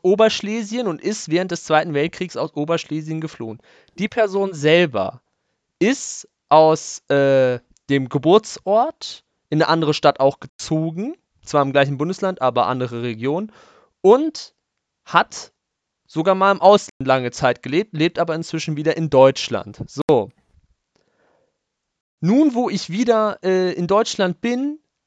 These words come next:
habe ich einen Job übernommen. Und zwar als Security. Und er nennt sich ja D J Security. Der Job,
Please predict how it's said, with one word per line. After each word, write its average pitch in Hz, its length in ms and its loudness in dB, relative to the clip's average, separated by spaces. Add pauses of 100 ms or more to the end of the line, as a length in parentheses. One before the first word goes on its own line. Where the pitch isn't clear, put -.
(160)
habe 208 380 0
ich - 440 -10 (300)
einen 180 460 0
Job 175 340 2 (720)
übernommen. 120 680 0 (920)
Und 151 180 0
zwar 196 560 0
als - 420 -2
Security. 156 760 -4
Und 135 60 -8
er 151 80 0
nennt 180 180 -2
sich - 180 -10
ja 175 100 4
D 165 200 -4
J 165 280 -4
Security. 131 720 -6 (600)
Der 160 120 6
Job, 208 340 4